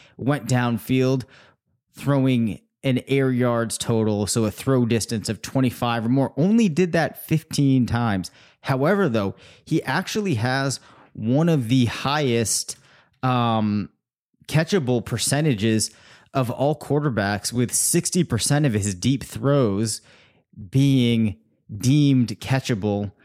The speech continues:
Uh, so that's actually pretty impressive. Um, now, of course, you know, maybe that number goes down if you increase the sample,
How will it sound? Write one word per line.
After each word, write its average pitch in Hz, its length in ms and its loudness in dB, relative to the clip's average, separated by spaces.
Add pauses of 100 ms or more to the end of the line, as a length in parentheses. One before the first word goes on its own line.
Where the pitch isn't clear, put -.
(320)
Uh, 113 580 0
so - 160 0
that's 143 260 0
actually 151 440 -2
pretty 127 520 -2
impressive. 107 880 -4
Um, 107 520 0
now, 120 200 0
of 107 120 -8
course, 131 480 -2
you 120 120 0
know, 117 80 2
maybe 117 420 2
that 120 160 0
number 117 300 0
goes 104 260 -2
down 110 340 0
if 101 120 -6
you 107 120 -4
increase 110 360 -4
the 104 100 -4
sample, 113 540 -2